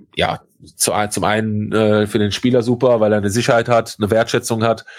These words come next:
Und die Idee, dass man viele Spieler hält, äh, hat halt auch seine positiven Seiten. Man ist eingespielt und, äh,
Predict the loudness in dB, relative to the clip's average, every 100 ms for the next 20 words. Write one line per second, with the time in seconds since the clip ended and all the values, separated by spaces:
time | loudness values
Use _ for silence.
0 | -14 -12 -10 -12 -6 -2 -2 -6 -4 0
1 | 0 2 2 2 2 0 -2 -4 -4 -4
2 | -2 -2 0 0 0 4 2 2 -2 -2
3 | 0 2 0 -2 0 0 0 0 0 -2
4 | 0 -2 -4 -4 0 2 2 -2 -12 -10
5 | -4 -2 -2 -2 0 0 -2 0 0 0
6 | -6 0 0 0 -4 -2 0 2 4 2